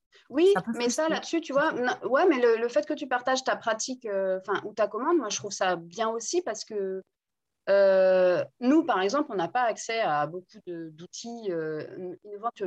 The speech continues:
Speaker 1: je prends, par exemple, tu vois, la caméra U, les choses comme ça,
Speaker 2: Mhm.
Speaker 1: c'est pas des choses que je verrais ici. Mais
Speaker 2: D'accord.
Speaker 1: c'est parce qu'aussi, tu as pu en parler ou d'autres ont pu en parler,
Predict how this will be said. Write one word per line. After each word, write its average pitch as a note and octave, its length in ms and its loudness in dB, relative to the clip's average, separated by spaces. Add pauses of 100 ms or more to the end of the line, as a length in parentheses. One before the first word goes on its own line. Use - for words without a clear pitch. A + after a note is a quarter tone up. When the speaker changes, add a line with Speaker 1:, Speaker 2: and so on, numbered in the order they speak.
Speaker 1:
je E3+ 80 -20
prends, G3 180 -2
par G3 100 -4
exemple, G3+ 220 -4
tu - 60 -18
vois, G3 80 -2
la F3+ 80 0
caméra F3+ 520 0
U, A#3 160 -12
les F3+ 100 -8
choses - 180 -12
comme F3+ 160 -2
ça, B3+ 80 -4
Speaker 2:
Mhm. C#4 60 -4
Speaker 1:
c'est G3+ 100 -8
pas G3+ 100 0
des G#3+ 80 -6
choses A#3+ 180 -6
que G3 120 -8
je F3 80 -10
verrais F#3+ 260 -2
ici. - 340 -12 (380)
Mais A3+ 120 -2
Speaker 2:
D'accord. D4+ 100 0
Speaker 1:
c'est D4 100 0
parce G#3+ 220 -4
qu'aussi, C4+ 520 -4 (320)
tu B3 200 0
as A3 100 2
pu G#3+ 160 -6
en G3 80 0
parler F#3+ 440 0
ou A3 100 -12
d'autres C#4 320 0
ont A3 100 -6
pu - 140 -12
en F#3 160 -2
parler, F#3 360 0